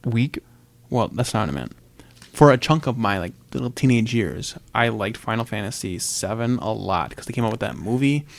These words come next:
Speaker 2: They came
Speaker 1: Oh,
Speaker 2: out with a couple other
Speaker 1: yeah.
Speaker 2: games and stuff like that.
Speaker 1: Chocobo Racing was its own
Speaker 2: And
Speaker 1: game. I mean, it was
Speaker 2: they
Speaker 1: huge. That
Speaker 2: lied
Speaker 1: game
Speaker 2: and
Speaker 1: was
Speaker 2: told
Speaker 1: big.
Speaker 2: everybody that they were going to re-release a new version of, uh, Final Fantasy seven, which they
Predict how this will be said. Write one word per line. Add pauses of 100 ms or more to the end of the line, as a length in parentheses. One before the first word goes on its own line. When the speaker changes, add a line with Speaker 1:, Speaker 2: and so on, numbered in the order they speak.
(360)
Speaker 2:
They
came
Speaker 1:
Oh,
Speaker 2:
out
with
a
couple
other
Speaker 1:
yeah.
Speaker 2:
games
and
stuff
like
that.
Speaker 1:
Chocobo
Racing
was
its
own
Speaker 2:
And
Speaker 1:
game.
I
mean,
it
was
Speaker 2:
they
Speaker 1:
huge.
That
Speaker 2:
lied
Speaker 1:
game
Speaker 2:
and
Speaker 1:
was
Speaker 2:
told
Speaker 1:
big.
Speaker 2:
everybody
that
they
were
going
to
re-release
a
new
version
of,
uh,
Final
Fantasy
seven,
which
they